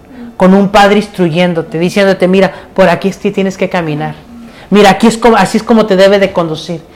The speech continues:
E-, es muy diferente en los conceptos. Por eso la palabra Torah es más hermosa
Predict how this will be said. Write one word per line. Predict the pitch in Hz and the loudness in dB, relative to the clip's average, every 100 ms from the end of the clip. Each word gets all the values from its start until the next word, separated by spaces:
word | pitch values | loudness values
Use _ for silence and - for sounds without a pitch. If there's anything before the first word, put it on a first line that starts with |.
| - - - | -20 -8 2
E-, | 233 240 | 4 4
es | 254 | 2
muy | 277 311 | 4 4
diferente | 320 294 254 220 302 311 277 | 4 2 0 2 0 2 2
en | |
los | 233 220 | 2 0
conceptos. | 214 196 262 277 269 196 - - - | -2 0 0 0 0 -4 -4 -8 2
Por | 196 | 4
eso | 240 | 6
la | 302 254 | 6 4
palabra | 226 233 285 | 4 4 4
Torah | 277 247 277 277 | 4 6 6 4
es | 240 | 4
más | 233 269 339 339 | 4 4 4 4
hermosa | 285 254 254 254 254 | 4 6 4 4 2